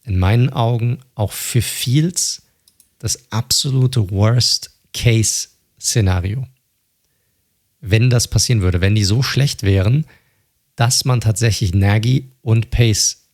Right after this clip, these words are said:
gehen lassen würde. Weil das Problem ist doch folgendes: auch in unseren ganzen Diskussionen, die wir hatten um, um Fields jetzt in, vor,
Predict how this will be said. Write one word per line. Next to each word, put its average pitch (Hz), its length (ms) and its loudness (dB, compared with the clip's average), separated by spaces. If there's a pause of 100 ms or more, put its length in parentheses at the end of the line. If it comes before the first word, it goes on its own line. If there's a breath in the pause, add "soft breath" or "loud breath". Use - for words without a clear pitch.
(140)
gehen 107 180 0
lassen 98 260 -4
würde. 151 160 -8 (840 soft breath)
Weil 120 260 2 (880)
das 139 180 -6
Problem 147 260 0
ist 160 120 0
doch 131 60 -2
folgendes: 98 520 0
auch - 120 -4
in 117 100 2
unseren 120 280 2
ganzen 156 300 0
Diskussionen, 101 540 0
die 90 120 0
wir 90 140 0
hatten 98 260 -6 (120)
um, 98 420 2 (140)
um 104 160 -2
Fields 101 380 0
jetzt - 380 -6
in, 98 300 0
vor, 98 440 -2